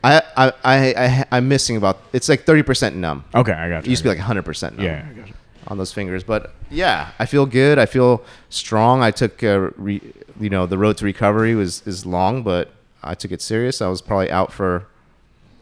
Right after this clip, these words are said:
Speaker 1: I went back on the mats probably after three, three months, and I talked to
Speaker 2: Yeah, you
Speaker 1: Paul.
Speaker 2: were, you were back really soon. I remember that. Like
Speaker 1: Yeah, I just told him, I was like, "It sucks staying home, right? It sucks staying, uh, being non-active."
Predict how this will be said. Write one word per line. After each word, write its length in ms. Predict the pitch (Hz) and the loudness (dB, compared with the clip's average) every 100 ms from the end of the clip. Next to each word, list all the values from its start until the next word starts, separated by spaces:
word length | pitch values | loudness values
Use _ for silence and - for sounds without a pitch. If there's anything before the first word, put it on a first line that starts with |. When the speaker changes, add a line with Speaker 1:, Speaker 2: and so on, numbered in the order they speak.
| _ _ _ | _ _ _
Speaker 1:
I 60 | 110 | 0
went 140 | 165 | 2
back 120 | 147 156 | 2 2
on 80 | |
the 60 | 120 | 2
mats 240 | 113 131 | 2 2
probably 200 | - 107 | 2 2
after 200 | 95 104 | 2 -2
three, 380 | 92 107 104 - - | -4 -2 -2 -4 -6
three 140 | 104 | -4
months, 400 | 101 92 - - | 0 -2 -4 -10
and 120 | 82 92 | -8 -8
I 60 | |
talked 260 | - 95 - | -4 -2 2
to 60 | 127 | 2
Speaker 2:
Yeah, 40 | 110 | 4
you 60 | |
Speaker 1:
Paul. 120 | 254 175 | 4 2
Speaker 2:
were, 80 | |
you 120 | 101 170 | 2 2
were 40 | |
back 280 | 104 76 - | 0 -6 -8
really 440 | 87 85 76 82 - | -6 -6 -8 -14 -14
soon. 340 | - 110 80 | -8 -6 -6
I 80 | 78 | -8
remember 280 | 78 90 80 | -8 -8 -10
that. 300 | 82 78 - | -12 -14 -8
Like 80 | 90 | -4
Speaker 1:
Yeah, 220 | 87 85 - | -2 -4 -4
I 60 | |
just 140 | 107 - | -6 0
told 120 | 139 | 0
him, 80 | 120 | 0
I 40 | |
was 80 | 104 | 0
like, 140 | 98 - - - - - _ _ _ _ _ _ 95 | -4 -6 -20 -20 -20 -20 _ _ _ _ _ _ -8
"It 100 | - | -4
sucks 380 | - 123 123 - | 2 2 2 -2
staying 420 | - 107 104 98 | 0 2 2 0
home, 420 | 104 110 127 147 _ _ - _ | 2 2 0 -6 _ _ -20 _
right? 360 | - 98 110 - | 0 4 4 2
It 80 | 78 | -2
sucks 300 | - 95 - | -2 -2 -2
staying, 540 | - 101 98 98 95 98 _ _ _ _ _ _ - | 0 2 2 0 -4 -10 _ _ _ _ _ _ -6
uh, 460 | 90 85 80 76 - _ _ _ _ _ _ _ _ _ 98 | -2 0 0 -2 -4 _ _ _ _ _ _ _ _ _ -2
being 320 | 107 92 90 | 0 0 0
non-active." 800 | 92 95 - 90 - 117 131 | 2 0 0 -4 -2 -2 -2